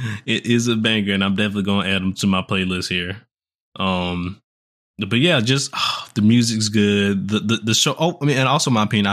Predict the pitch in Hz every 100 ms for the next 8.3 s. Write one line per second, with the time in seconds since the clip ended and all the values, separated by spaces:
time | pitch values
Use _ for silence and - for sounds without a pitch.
0 | 104 101 107 113 117 - 95 92 - -
1 | - _ _ - 117 123 113 104 98 -
2 | 90 90 95 98 98 104 101 95 101 101
3 | 98 98 - 92 90 92 92 92 90 92
4 | 90 92 _ _ _ _ _ _ _ _
5 | - 110 - - - - - - 127 156
6 | 175 151 131 - _ _ - - - -
7 | 175 185 156 - - 208 196 - 160 -
8 | 170 - 160